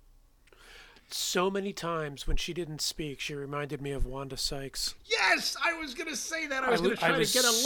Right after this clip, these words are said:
Speaker 1: so
Speaker 2: out of ya.
Speaker 1: hoping
Speaker 2: Yeah.
Speaker 1: that she was gonna open her mouth and it was gonna be Wanda Sykes
Speaker 2: Wanda
Speaker 1: doing
Speaker 2: Sykes.
Speaker 1: Louise Jefferson.
Speaker 2: Uh,
Speaker 1: Yeah.
Speaker 2: that's fantastic. <laughs>
Speaker 1: Yeah.
Speaker 2: Doing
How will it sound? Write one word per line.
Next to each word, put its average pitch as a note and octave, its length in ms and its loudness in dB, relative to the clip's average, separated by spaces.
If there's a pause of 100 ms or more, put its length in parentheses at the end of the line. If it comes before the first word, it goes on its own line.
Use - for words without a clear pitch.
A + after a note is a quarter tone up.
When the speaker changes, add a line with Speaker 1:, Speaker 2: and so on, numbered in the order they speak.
(260)
Speaker 1:
so - 20 10
Speaker 2:
out G3+ 140 8
of E3+ 80 2
ya. C3+ 180 2 (800)
Speaker 1:
hoping F3 800 2
Speaker 2:
Yeah. C#3 240 0
Speaker 1:
that D3 240 -4 (560)
she - 180 -4
was F3 120 -2
gonna D#3 160 2
open D#3+ 240 4
her D3 80 -2
mouth D3 340 -2
and C#3+ 100 -8
it C#3+ 60 -6
was C3+ 140 -10
gonna C3+ 200 -10
be B2+ 400 -8 (300)
Wanda C#3+ 260 -10
Sykes D3 220 -2
Speaker 2:
Wanda C#3 220 0
Speaker 1:
doing C3+ 100 -6
Speaker 2:
Sykes. C3+ 280 0
Speaker 1:
Louise B2 100 -10
Jefferson. B2+ 480 -12
Speaker 2:
Uh, D#3 180 6
Speaker 1:
Yeah. D3+ 60 0
Speaker 2:
that's E3 180 4
fantastic. D3+ 600 0 (120)
<laughs> - 100 -8
Speaker 1:
Yeah. G#3 160 6
Speaker 2:
Doing G#3 360 0